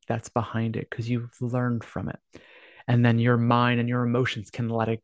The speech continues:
go finally. So for me, it was being much more careful with my words and not making promises I can't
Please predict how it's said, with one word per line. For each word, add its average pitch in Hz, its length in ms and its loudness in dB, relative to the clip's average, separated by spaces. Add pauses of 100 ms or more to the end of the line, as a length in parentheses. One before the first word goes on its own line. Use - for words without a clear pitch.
go - 240 -2
finally. - 720 -10 (1040)
So 123 220 2
for 120 200 0
me, 123 560 2 (600)
it 135 180 2
was 113 640 2 (1080)
being 127 480 6
much 135 300 2
more 139 220 4
careful 120 560 0
with 120 260 -6
my 117 180 0
words 117 680 -6 (160)
and 123 300 2
not 131 320 4 (100)
making 127 580 0
promises 120 1000 -2
I 117 200 0
can't - 400 -4